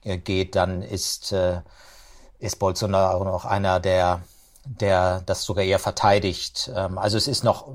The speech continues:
in, in vielfacher Weise noch offener und offensichtlicher, was Bolsonaro da macht. Er hat vielleicht nicht vierzig Prozent hinter sich, wie es Trump hat, ne? Aber es gibt immerhin also knapp dreißig Prozent, äh, unterstützen auch ihn.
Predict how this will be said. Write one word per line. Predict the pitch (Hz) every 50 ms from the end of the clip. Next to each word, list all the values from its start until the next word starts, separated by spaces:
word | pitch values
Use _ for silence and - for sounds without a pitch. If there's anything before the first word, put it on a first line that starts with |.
| - -
in, | - - 127 117 113
in | 135 123 107
vielfacher | - - - 135 131 - 120 104 104 101 95
Weise | 98 101 90 92 98
noch | 95 85 - -
offener | - 107 - - 104 90 85 82 82 87 95 98
und | 90 90
offensichtlicher, | - - - - 90 90 101 95 - - 92 90 - 98 87 85
was | 87 82 - - - - - -
Bolsonaro | 92 90 - - 95 90 90 87 92 92
da | 87 92 90
macht. | 87 87 87 - - - - - - - - - - - - - - -
Er | 107 101 95
hat | 120 - -
vielleicht | - 107 107 107 104 - 117
nicht | 113 107 95 - - - - - - - - - - - _ - - -
vierzig | - - 123 123 - - 120 -
Prozent | - 120 - - - 110 110 104
hinter | 113 113 104 110 107
sich, | 98 101 101 - -
wie | - 104
es | 95 - -
Trump | - 131 139 143 -
hat, | 143 143 135 - - - -
ne? | 113 110 120 139 135 131 - - - - -
Aber | - 104 110 117
es | 113 -
gibt | - 123 -
immerhin | 127 117 117 110 117 113
also | 110 107 101 107 101
knapp | - - 113 113 -
dreißig | - 104 110 104 - 90
Prozent, | - - 110 - - - 113 107 113 107 - - -
äh, | 131 107 101 101 95 98
unterstützen | 101 113 117 101 110 104 - - 127 - - 113
auch | 101 101 92 -
ihn. | 120 120 117 131 135 135